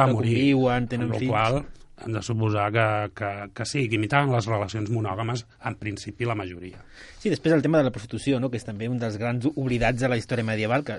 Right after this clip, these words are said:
Speaker 2: s'assumeix com a tòpic, no? Que hi ha molta, molta prostitució,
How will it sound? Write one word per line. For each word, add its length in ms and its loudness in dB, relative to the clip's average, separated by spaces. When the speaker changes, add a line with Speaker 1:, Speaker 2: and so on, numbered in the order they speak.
Speaker 2:
s'assumeix 420 2
com 140 2
a 80 4
tòpic, 320 8
no? 160 2
Que 80 -2
hi 80 0
ha 80 -2
molta, 640 0
molta 240 0
prostitució, 400 2